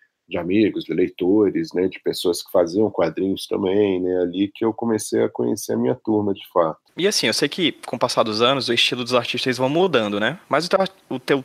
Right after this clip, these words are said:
Speaker 2: traço é muito característico, assim. Inclusive, é uma das coisas que o Bruno Gomide, que é o cara que faz, escreve o prefácio dessa indi-, dessa, dessa edição do Idiota aqui no Brasil, fala que é muito característico, muito similar à xilogravura, né?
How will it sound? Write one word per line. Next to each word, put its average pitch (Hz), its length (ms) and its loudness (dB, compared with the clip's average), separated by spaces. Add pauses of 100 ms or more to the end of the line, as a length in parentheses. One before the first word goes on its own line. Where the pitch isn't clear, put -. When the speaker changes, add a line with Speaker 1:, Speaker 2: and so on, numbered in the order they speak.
(140)
Speaker 2:
traço 127 440 2
é - 20 2
muito 151 220 -4
característico, 139 600 0
assim. 104 180 -6
Inclusive, 127 340 0
é 175 40 4
uma 170 80 0
das 156 180 2
coisas 139 240 2
que - 160 -2
o 135 100 2
Bruno 135 260 2
Gomide, 127 460 0 (380)
que 123 180 4
é 117 180 6
o 127 140 2
cara 113 240 0
que - 80 -8
faz, - 240 -2
escreve 123 380 0
o 104 60 -4
prefácio - 640 0 (280)
dessa 143 340 0
indi-, 127 180 -4 (100)
dessa, 113 360 0
dessa 110 600 2 (100)
edição 107 580 -2
do 110 100 -2
Idiota 110 580 0
aqui - 280 -2
no 110 80 2
Brasil, 110 300 2
fala 127 340 2
que 131 260 0
é 123 120 4
muito 143 240 -4
característico, 165 560 0
muito 143 140 -6
similar 143 460 2 (100)
à 107 140 2
xilogravura, 135 880 2
né? 113 260 -6